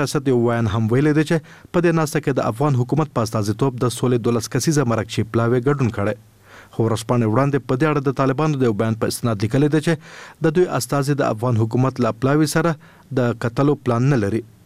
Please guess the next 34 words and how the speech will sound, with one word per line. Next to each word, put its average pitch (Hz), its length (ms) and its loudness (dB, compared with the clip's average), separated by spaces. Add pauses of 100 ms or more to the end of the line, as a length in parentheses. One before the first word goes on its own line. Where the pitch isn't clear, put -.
(760)
ملي 180 120 4
ارمان 170 240 0
ورځپاڼې 160 380 0
بیا 151 140 2
د 147 100 0
طالبانو 143 400 2
او - 80 2
امریکایي 127 400 0
چارواکو 131 420 0
ترمنځ 117 320 -2
د 113 140 -4
خبرو 117 320 0
د 107 160 -2
پیل 143 180 2
په 147 80 2
اړه 139 220 0
د 139 100 2
ملي 160 240 2
شورا 120 180 0 (120)
د 104 100 0
غړو 113 220 0
غبرګون 127 420 -2
راغستی 110 400 0
دی 110 140 0
او 113 160 2
لیکلي 147 340 2
دي 160 100 0
چې - 560 -6
د 160 140 4
شورا 165 320 2
غړو 156 260 2
د 127 120 0
دغو 120 260 -2
خبرو 135 260 0